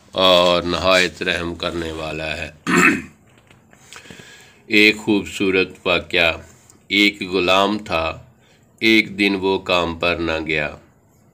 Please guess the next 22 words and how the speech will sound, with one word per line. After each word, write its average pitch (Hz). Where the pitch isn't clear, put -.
तो 87
उसके 90
मालिक 85
ने 87
सोचा 90
कि 104
मुझे 104
इसकी 104
तनख्वाह 98
में 87
कुछ -
इजाफ़ा 95
कर 90
देना 80
चाहिए, 78
ताकि 101
वो 85
और 101
दिलजमी 90
से 87
काम 80
करे 82